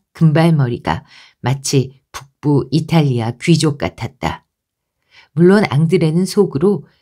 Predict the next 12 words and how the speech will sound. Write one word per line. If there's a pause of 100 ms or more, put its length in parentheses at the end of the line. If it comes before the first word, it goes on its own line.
(140)
그
금발이 (140)
원래
머리
색깔일까
하고
생각해
보긴
했다. (1600)
실제로는
프로방스
출신이지만